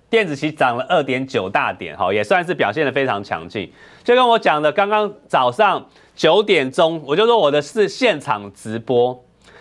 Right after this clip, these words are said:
早上九点钟我就跟你讲，今天一定是金融期弱，要空你要空金融期，你不要去空电子期，你不要空台指期。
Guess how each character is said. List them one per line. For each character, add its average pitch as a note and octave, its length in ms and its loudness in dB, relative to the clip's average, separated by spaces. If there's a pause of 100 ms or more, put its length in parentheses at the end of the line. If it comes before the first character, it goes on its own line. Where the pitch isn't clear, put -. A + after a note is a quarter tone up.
(280)
早 E3+ 180 2
上 A#3 280 2
九 F3+ 320 2
点 F3+ 200 2
钟 E3+ 140 2
我 D3 60 0
就 D#3 80 2
跟 D#3 140 0
你 D#3+ 40 -4
讲， G#2+ 240 -2
今 F#3+ 160 -4
天 F#3+ 180 0
一 C#3 80 -4
定 D#3+ 160 -2
是 C#3 140 -6
金 D3 220 -2
融 A2+ 240 -2
期 F#2+ 420 -8
弱， A#2+ 340 0 (800)
要 G#3+ 240 4
空 F#3+ 320 0
你 D3 40 -2
要 C3+ 140 2
空 D#3+ 240 -2
金 D3 160 -4
融 G#2+ 240 -2
期， D#2+ 380 -16 (200)
你 C3+ 120 -2
不 C3+ 100 -4
要 G#3+ 160 4
去 G#3+ 160 -4
空 F#3+ 280 0
电 F#3 280 -2
子 A2 140 -12
期， G#2+ 180 -8
你 G#2+ 120 -4
不 B2 100 0
要 E3+ 100 2
空 E3 240 -4
台 A#2+ 200 -4
指 G#2+ 160 -12
期。 D#2 340 -16